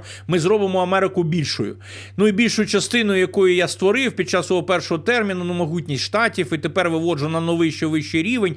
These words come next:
нато не було б ефективною силою або стримуючим фактором навіть близько, якщо б не я, ну, одним словом.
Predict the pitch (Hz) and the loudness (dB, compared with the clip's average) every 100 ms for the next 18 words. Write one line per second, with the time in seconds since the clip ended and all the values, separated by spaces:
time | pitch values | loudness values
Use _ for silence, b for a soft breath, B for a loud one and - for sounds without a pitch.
0 | B B - 180 214 208 175 180 170 185 | B B 0 2 4 2 0 0 0 0
1 | - 165 160 151 180 165 165 - 262 240 | 0 -2 -4 0 -2 0 -2 -2 0 4
2 | 208 190 190 160 156 160 143 185 170 156 | 4 4 4 2 0 -2 0 -2 -2 -2
3 | 165 147 214 - 180 165 160 156 147 220 | -4 0 0 0 -2 0 0 0 -2 -4
4 | 240 - 170 151 - 147 156 180 226 180 | -4 -2 -2 -2 -4 -4 -2 0 0 0
5 | 185 175 165 175 156 - 147 113 | -2 -2 -4 -4 -4 -2 0 0